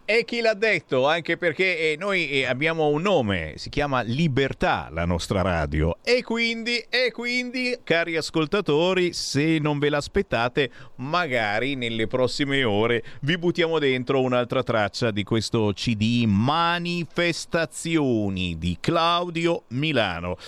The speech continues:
Claudio, fuori posto? Fuori moda, fuori tempo, eh, non lo so. Eh, fatto sta che, eh, ci piace trasmettere una controinformazione musicale come quella che fai tu e certamente non finisce qui.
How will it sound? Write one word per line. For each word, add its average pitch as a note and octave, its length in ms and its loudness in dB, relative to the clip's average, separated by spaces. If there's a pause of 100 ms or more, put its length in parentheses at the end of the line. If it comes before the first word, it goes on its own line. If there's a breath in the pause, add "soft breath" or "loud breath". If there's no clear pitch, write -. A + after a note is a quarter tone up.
(180 loud breath)
Claudio, A#2+ 600 2
fuori F3 300 0
posto? D#3+ 680 0 (280 soft breath)
Fuori E3 320 2
moda, C#3+ 540 2
fuori C#3+ 340 0
tempo, C3 640 2 (200 loud breath)
eh, G2 180 -4
non C3 220 -2
lo C3 80 0
so. F#2+ 320 0 (180)
Eh, F2 140 -2
fatto - 280 -2
sta A2+ 360 0
che, G#2+ 320 -2
eh, F#2+ 120 0
ci - 160 -4
piace A2+ 600 -2 (200 soft breath)
trasmettere G#2+ 720 0
una F#2+ 240 0
controinformazione A#2 1040 -2
musicale A2 640 0
come G#2+ 260 2
quella G2+ 540 0
che G#2 340 -2
fai A2+ 340 -2
tu B2 240 2 (360 loud breath)
e D#3 140 0
certamente B2 960 0 (200 loud breath)
non D3 480 2
finisce A#2+ 840 -2
qui. D2 320 -2